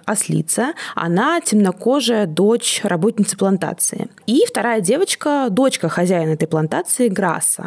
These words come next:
Она талантливая, она красивая, она избалованная, яркая и вообще такая вся заметная дамочка.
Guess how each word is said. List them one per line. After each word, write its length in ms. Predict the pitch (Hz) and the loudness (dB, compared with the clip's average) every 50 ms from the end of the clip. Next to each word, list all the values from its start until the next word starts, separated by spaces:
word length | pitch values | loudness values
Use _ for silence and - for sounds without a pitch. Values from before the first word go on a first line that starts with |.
| 170 180 | -4 -2
Она 200 | 170 170 170 160 | 0 0 0 0
талантливая, 680 | 165 175 196 - 480 508 - - 320 269 247 240 202 | 0 0 0 0 0 -2 -2 -2 0 2 2 0 0
она 160 | 175 190 180 | 0 -2 -2
красивая, 920 | - - 175 156 - - - 294 392 440 403 370 339 320 311 294 269 240 214 | -2 -2 -2 -2 0 0 2 4 4 4 4 2 0 2 0 0 0 -2 -2
она 240 | 180 165 165 160 160 | -2 0 0 0 0
избалованная, 720 | 156 160 254 320 381 381 359 339 320 302 277 254 240 214 | 0 0 2 2 2 2 2 2 2 2 2 2 2 2
яркая 640 | 170 170 208 240 277 302 - - - 208 185 180 175 | 2 2 0 0 -2 -2 -4 -4 -2 -2 0 0 0
и 100 | 180 165 | 0 0
вообще 500 | 165 170 156 - - - 226 254 262 254 | 0 -2 -4 -2 -2 0 2 2 2 0
такая 340 | 254 - - - 185 196 190 | -2 -4 -6 -4 -2 -2 -2
вся 180 | - - 185 165 | -2 -2 0 0
заметная 540 | 170 165 160 185 190 180 - 180 165 165 | 0 2 2 0 0 -2 -2 -2 0 0
дамочка. 480 | 156 165 165 175 180 165 - - - | 0 -2 -2 -2 -4 -4 -4 -6 -8